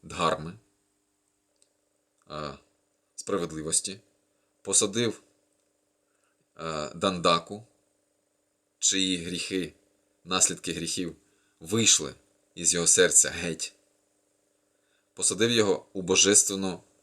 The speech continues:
божи-, божественний космічний корабель, який був зроблений із, із золота і до якої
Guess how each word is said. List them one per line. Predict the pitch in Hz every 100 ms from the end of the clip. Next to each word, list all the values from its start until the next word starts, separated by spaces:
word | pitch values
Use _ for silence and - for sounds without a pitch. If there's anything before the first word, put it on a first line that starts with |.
| _ _ _ _ _ _ _ _ _ _ _ _
божи-, | 82 90 101
божественний | 87 87 92 - 92 87 82 _
космічний | 92 - 82 - 78
корабель, | - 82 76 73 110 - _ _ _ _ _ _ _ _ _ _ _ -
який | 87 - 117 117 - _
був | 87 98
зроблений | 90 95 104 107 98 90
із, | 95 - -
із | 90 82
золота | - 87 98 117 117 - _ _ _ _ _ _ _ _ _ _ _ _ _ _ _ _ _ _ _ _
і | 98 101
до | 90 87
якої | 92 90 110 110 107